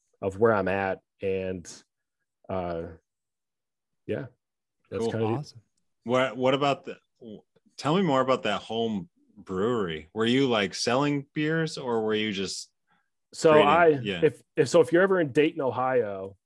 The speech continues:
Speaker 1: or more specifically, if you're ever in Springboro, Ohio, uh, look up Crooked Handle Brewing Company.
Speaker 2: Crooked
Speaker 1: And
Speaker 2: Handle? I've definitely heard of Crooked Handle.
Speaker 1: Yeah, so Crooked Handle was the brewery that I helped start. Uh,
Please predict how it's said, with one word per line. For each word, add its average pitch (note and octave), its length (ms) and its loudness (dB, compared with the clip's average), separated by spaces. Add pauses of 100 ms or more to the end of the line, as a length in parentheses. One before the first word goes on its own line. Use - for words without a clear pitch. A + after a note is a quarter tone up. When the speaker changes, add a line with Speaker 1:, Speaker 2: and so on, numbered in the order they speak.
Speaker 1:
or C3+ 400 2
more C#3+ 240 2
specifically, C3 640 -4
if A#2+ 80 -10
you're C#3+ 100 2
ever C3 120 0
in G#2 60 -2
Springboro, A#2+ 720 -2
Ohio, F#2+ 560 -6 (460)
uh, G2 160 -2
look C#3 260 2
up B2+ 100 2
Crooked D3+ 380 2
Handle A#2+ 280 0
Brewing A2 320 -2
Company. D#3 520 -4 (240)
Speaker 2:
Crooked A3+ 360 4
Speaker 1:
And C3 140 0
Speaker 2:
Handle? C#3+ 520 0 (120)
I've D3+ 240 -8
definitely E3+ 380 -2
heard G2 180 -6
of F2 80 -10
Crooked - 300 -16
Handle. D2+ 420 -18 (200)
Speaker 1:
Yeah, C#3 180 0
so A#2+ 200 -4
Crooked F#3 320 2
Handle D3 460 6
was B2+ 320 4
the B2 60 -8
brewery C#3 640 2
that A2+ 300 -2
I A#2 180 -4
helped B2 360 -2 (160)
start. C3+ 440 -4 (580)
Uh, G2+ 420 0